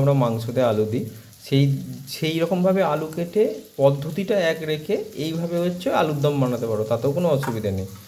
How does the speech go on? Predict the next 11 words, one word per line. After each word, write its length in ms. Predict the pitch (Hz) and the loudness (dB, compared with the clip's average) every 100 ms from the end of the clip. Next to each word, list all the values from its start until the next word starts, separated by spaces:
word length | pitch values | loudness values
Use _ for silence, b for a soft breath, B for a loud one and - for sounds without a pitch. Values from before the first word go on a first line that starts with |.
| B B B | B B B
আমি 100 | - | -2
আজকে 140 | 131 170 139 | 0 2 2
বাজারে 260 | 120 127 139 | 2 2 0
যে 40 | - | -6
ছোটো 200 | - 123 143 | -4 0 2
আলু 120 | 151 165 | 2 0
পেয়েছিলাম, 480 | 139 135 135 143 185 - - B B B - | 0 0 0 -2 -4 -6 -14 B B B -2
সেই 140 | 135 127 | 2 4
জন্য 140 | 131 131 131 | 4 4 2
হচ্ছে 280 | 135 - 196 | -2 -4 -2
এই 80 | 185 | 0